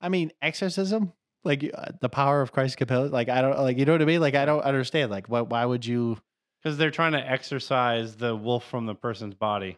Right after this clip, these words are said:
Speaker 1: I understand, but you think that, you know, saying, you know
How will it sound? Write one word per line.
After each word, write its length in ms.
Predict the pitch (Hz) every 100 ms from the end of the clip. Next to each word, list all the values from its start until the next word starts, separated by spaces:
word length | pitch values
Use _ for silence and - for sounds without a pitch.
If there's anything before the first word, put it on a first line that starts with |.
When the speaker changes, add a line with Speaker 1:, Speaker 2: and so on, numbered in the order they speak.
| _
Speaker 1:
I 180 | 190 170
understand, 580 | 120 107 - 131 107
but 160 | 107 98
you 160 | 123 117
think 260 | 135 120
that, 240 | 123 113 98
you 160 | 120 120
know, 160 | 110
saying, 560 | 104 123 117 110 107 101 _ _ _ -
you 120 | 123
know 320 | 113 107 98